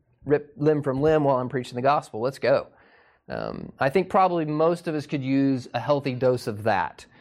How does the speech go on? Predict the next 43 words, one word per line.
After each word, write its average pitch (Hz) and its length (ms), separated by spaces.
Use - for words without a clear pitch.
But 165 100
I 170 40
think 208 140
it 202 80
is 175 160
worth 160 240
noting 170 440
that 139 140
there 160 140
were 202 180
times 175 460
that, 147 380
that 139 340
Paul, 170 760
you 143 80
know, 143 100
was 139 180
lowered 175 400
down 175 280
from 160 180
the 151 100
wall 165 400
in 151 80
a 143 40
basket 156 600
to 147 140
escape 160 560
the 139 80
mobs 135 520
that 127 180
were 123 100
forming. 104 480
There 151 100
were 185 140
times 196 460
that 160 200
the, 143 240
the 160 100
brothers 175 420
and 180 100
sisters 180 420
in 151 100
Christ, 160 680